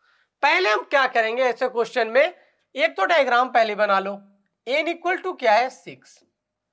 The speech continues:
एन इक्वल टू फ़ाइव, एन इक्वल टू फ़ोर, एन इक्वल टू थ्री, एन इक्वल टू टू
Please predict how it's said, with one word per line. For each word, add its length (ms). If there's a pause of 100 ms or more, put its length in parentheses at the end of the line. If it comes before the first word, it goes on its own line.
(800)
एन 200
इक्वल 300
टू 180
फ़ाइव, 420 (1400)
एन 220
इक्वल 300
टू 180
फ़ोर, 400 (1800)
एन 200
इक्वल 280
टू 200
थ्री, 320 (1600)
एन 200
इक्वल 300
टू 180
टू 360